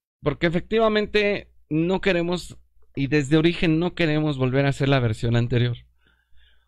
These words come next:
A nadie, a nadie le agrada la derrota en definitiva. Por supuesto que tampoco a nadie, a nadie le, le agrada la idea de, de regresar a un infierno, ¿no? A un infierno emocional o mental.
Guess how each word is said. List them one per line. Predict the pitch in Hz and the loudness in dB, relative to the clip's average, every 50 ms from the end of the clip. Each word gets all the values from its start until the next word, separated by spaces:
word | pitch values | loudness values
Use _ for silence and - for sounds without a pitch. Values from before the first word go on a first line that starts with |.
| _ _ - _ _ _ _ _ _ | _ _ -20 _ _ _ _ _ _
A | - - 143 | -2 2 2
nadie, | 175 190 202 202 202 202 185 - - | 4 4 4 4 4 2 0 0 0
a | 147 | 2
nadie | 143 156 165 170 175 170 | 2 4 4 4 4 4
le | 165 156 | 2 2
agrada | 143 139 151 156 151 151 151 147 143 135 | 2 2 2 2 2 4 2 4 4 4
la | 127 127 123 120 | 4 2 2 2
derrota | 123 123 127 143 - - 139 139 131 123 | 2 2 0 -2 -4 -2 0 0 2 2
en | 120 117 | 2 0
definitiva. | 117 113 117 123 120 123 120 123 139 147 143 135 131 - - _ - _ _ _ _ _ | 0 -2 -2 -2 -2 -2 -2 -2 -2 -2 -2 -2 -4 -6 -8 _ -20 _ _ _ _ _
Por | - 135 131 127 | -2 0 0 0
supuesto | - - 139 - - 165 160 165 160 - - 180 196 - - - - - - _ _ _ | -2 -4 -8 -4 0 0 0 0 0 -4 -6 -6 -6 -8 -14 -20 -20 -20 -20 _ _ _
que | - 135 | -6 -6
tampoco | - - 143 143 139 127 - 160 147 - 147 151 | -4 -2 0 0 0 0 -2 -4 -4 -2 -2 -2
a | 151 | 2
nadie, | 151 156 151 151 143 139 135 143 - - - - - - _ _ _ - | 2 2 4 4 2 0 -2 -4 -8 -16 -20 -20 -20 -20 _ _ _ -4
a | - 131 139 | 0 0 2
nadie | 151 165 170 160 156 156 156 156 | 2 2 2 2 2 2 2 2
le, | 135 127 123 120 120 120 123 127 | 2 2 0 0 2 2 2 2
le | 131 135 139 | 2 2 2
agrada | 139 135 147 156 156 151 151 147 | 2 2 2 2 4 4 4 4
la | 135 131 127 | 4 4 2
idea | 127 127 135 139 139 | 2 2 0 0 0
de, | 131 131 123 117 113 113 - - _ _ _ _ _ _ - - - _ - | 0 0 0 0 -2 -4 -6 -14 _ _ _ _ _ _ -20 -20 -20 _ -4
de | 120 131 131 | 0 2 4
regresar | 127 135 131 131 135 120 - 156 151 | 4 4 4 4 2 2 2 2 2
a | 156 147 139 143 | 4 4 4 4
un | 143 147 147 | 4 6 6
infierno, | 143 135 127 - 139 139 143 135 131 120 110 | 4 4 4 2 2 2 2 2 0 0 0
¿no? | 110 110 127 | 0 0 0
A | 143 | 0
un | 147 147 143 | 0 0 -2
infierno | 135 - - 135 135 131 139 139 | -2 0 2 2 2 2 2 0
emocional | 131 127 120 117 - 127 117 120 127 135 139 | 0 0 0 0 0 0 0 2 2 2 0
o | 135 127 | 0 0
mental. | 123 123 120 120 - 151 160 156 139 | 0 -2 -2 -2 0 0 0 0 -2